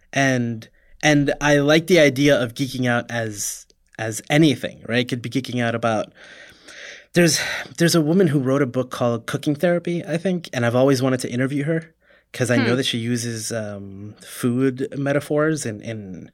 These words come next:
Speaker 1: and cooking metaphors in her therapy.
Speaker 2: Mm-hmm.
Speaker 1: And,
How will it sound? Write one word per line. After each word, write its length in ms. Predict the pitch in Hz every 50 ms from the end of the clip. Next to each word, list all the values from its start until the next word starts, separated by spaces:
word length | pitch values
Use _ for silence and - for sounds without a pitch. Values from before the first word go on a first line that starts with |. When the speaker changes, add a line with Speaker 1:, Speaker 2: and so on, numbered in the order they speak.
| - - - - - -
Speaker 1:
and 140 | 113 117 -
cooking 320 | - 127 123 - 143 139
metaphors 640 | 135 135 143 143 143 - 147 147 151 151 147 139 120
in 140 | 117 110 110
her 300 | 107 - 113 110 107 101
therapy. 520 | - - 107 120 147 - 208 220 220 - _ _ - - - - _ -
Speaker 2:
Mm-hmm. 40 | - -
Speaker 1:
And, 400 | 120 117 117 113 113 113 107 -